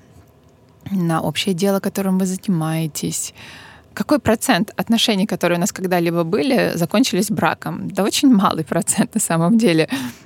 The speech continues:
То есть рассчитывать на то, что ты с кем-то очень мило повстречаешься и потом выйдешь замуж, мне кажется, не нужно. Вот. Но работодатели все этого боятся, потому что потом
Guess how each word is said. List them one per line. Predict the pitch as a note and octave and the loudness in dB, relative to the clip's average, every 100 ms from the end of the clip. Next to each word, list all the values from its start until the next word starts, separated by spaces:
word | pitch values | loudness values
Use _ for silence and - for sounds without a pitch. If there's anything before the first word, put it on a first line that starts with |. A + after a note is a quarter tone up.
| - | -4
То | |
есть | F#3+ | 0
рассчитывать | F3+ G#3 B3 F#3+ F#3 | 0 0 0 -2 -2
на | F#3 | -2
то, | A3 | 0
что | - | -2
ты | - G3 | -4 -6
с | |
кем-то | - G3 - | -2 -2 0
очень | F#3 - G3 | -2 -2 0
мило | G3+ G3+ F3 E3+ | 0 2 0 0
повстречаешься | - A3 - F3 - F#3+ F3 - F3+ | -6 -8 -8 -4 0 2 0 -2 -4
и | |
потом | F3 F3+ F3+ F3 | -4 -4 -4 -2
выйдешь | F3+ E3+ G3 | -4 -2 -2
замуж, | F#3 A#3+ C4 A#3 - | 0 2 2 0 -6
мне | G#3 G#3 G3 F3+ | -8 -8 -6 -6
кажется, | B3 - - | -6 -6 -8
не | F3+ F3 F3 F#3 F3 | -6 -6 -6 -4 -2
нужно. | F3+ D#3 D#3+ E3 D#3 - - - - - - _ | -2 -4 -6 -8 -8 -10 -16 -20 -20 -20 -20 _
Вот. | - E3 D#3+ - | -8 -4 -4 0
Но | F#3+ G#3 - _ | 0 0 -2 _
работодатели | - F#3 F#3+ G3 A3 F#4 D#4 | -4 -2 -2 -2 -2 0 -2
все | C4 - F#3+ | -2 -2 -2
этого | F#3+ F3 | -2 -4
боятся, | E3 E3+ E3 D#3+ - | -2 0 0 0 -4
потому | - - E3 | -8 -4 -2
что | - - | -4 -4
потом | F3 E3+ F3+ E3+ E3 - | -8 -4 -2 -2 -4 -8